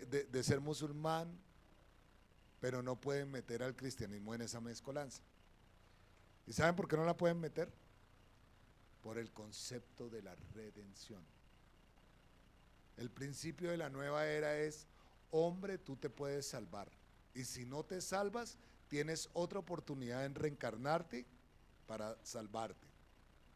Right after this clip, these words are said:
Y cuantas oportunidades necesites, el, el, el karma te va a permitir hacerlo, hasta que llegues al perfecto nirvana.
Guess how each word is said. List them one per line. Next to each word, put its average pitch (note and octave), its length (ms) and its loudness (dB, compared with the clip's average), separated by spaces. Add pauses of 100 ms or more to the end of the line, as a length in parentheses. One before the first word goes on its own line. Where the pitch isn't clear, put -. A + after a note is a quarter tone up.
(520)
Y E3 120 0
cuantas F#3+ 580 8
oportunidades F3+ 840 6
necesites, G#3 800 2 (440)
el, D#3 360 4
el, D3+ 320 2
el C3+ 600 -2
karma F3 540 0
te D3+ 100 -6
va C3 100 -2
a B2 60 -8
permitir B2+ 460 -6
hacerlo, G#2+ 360 -6 (840)
hasta B2+ 300 -4
que A#2+ 140 -6
llegues B2+ 320 -6
al C#3 120 -8
perfecto A#2 640 -12
nirvana. G2 540 -8